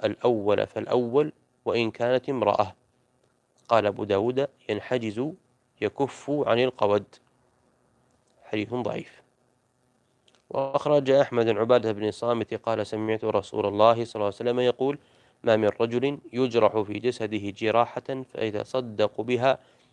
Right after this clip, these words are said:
إلا كفر الله عنه مثل ما تصدق به." صحيح بشواهده ورجاله رجال صحيح.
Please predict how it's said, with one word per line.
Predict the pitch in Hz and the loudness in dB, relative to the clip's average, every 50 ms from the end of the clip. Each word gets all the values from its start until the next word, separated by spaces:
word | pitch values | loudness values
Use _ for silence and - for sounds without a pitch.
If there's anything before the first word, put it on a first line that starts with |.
| _ _ - | _ _ -6
إلا | 139 135 131 123 117 107 | -4 -2 4 6 6 6
كفر | 104 - - 123 120 - - 113 110 107 | 6 4 -2 -2 -2 -2 -4 -2 0 2
الله | 107 107 110 113 117 117 110 107 104 104 | 0 2 2 4 4 4 4 2 -2 -2
عنه | 113 117 110 104 104 | -2 -2 -2 -2 -2
مثل | 107 120 123 123 - 110 110 | -2 -2 -2 -4 -4 -4 -4
ما | 107 110 107 | 0 0 -2
تصدق | 104 110 101 - 127 120 120 123 135 - - 135 | -2 -4 -6 -6 -6 -6 -4 -4 -6 0 2 2
به." | 123 110 104 101 104 104 107 - - _ _ _ _ _ _ _ _ _ _ _ _ | 2 2 -2 -2 -2 -6 -6 -8 -12 _ _ _ _ _ _ _ _ _ _ _ _
صحيح | - 113 104 104 107 - - 110 | -8 -8 -8 -6 -8 -6 -4 -4
بشواهده | 101 101 95 - 110 104 101 98 95 117 127 139 139 123 113 | -4 -4 -4 -2 0 4 4 4 2 2 -4 -4 -6 -8 -4
ورجاله | 107 107 104 104 98 107 107 107 104 104 98 101 | -2 -2 -2 0 0 0 0 2 2 0 0 0
رجال | 101 98 98 107 110 113 113 110 | -2 -2 -2 0 0 0 -2 -2
صحيح. | - - - - - - - | -4 -8 -8 -8 -8 -12 -12